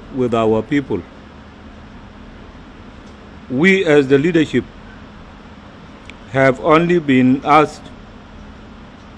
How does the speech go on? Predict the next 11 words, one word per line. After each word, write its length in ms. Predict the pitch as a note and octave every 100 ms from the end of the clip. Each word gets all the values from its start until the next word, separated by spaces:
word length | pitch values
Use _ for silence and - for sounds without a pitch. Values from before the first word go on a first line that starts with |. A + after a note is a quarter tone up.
| - - - -
to 100 | A#2+
fulfill 760 | - C3 C3 D#3+ D#3 E3 E3+ C#3+
our 280 | B2 B2 B2+
obligations 880 | C#3 C#3 C#3 D3 D#3 C#3 A2 G2 - - - - - -
in 220 | B2 A#2
approving 720 | A#2 - C#3 E3 D#3+ D#3 E3 - - - - - - - - - -
humanitarian 960 | B2 B2+ B2+ B2+ D3+ D3+ D3+ D3+ E3
access, 540 | D#3 - B2+ G2 - - - - - - - - - - - - - - A2+
but 300 | A#2+ C3+ C3+
these 260 | F#3 G3+
obligations 760 | F3+ C3+ C3+ C3+ D#3+ D#3 D#3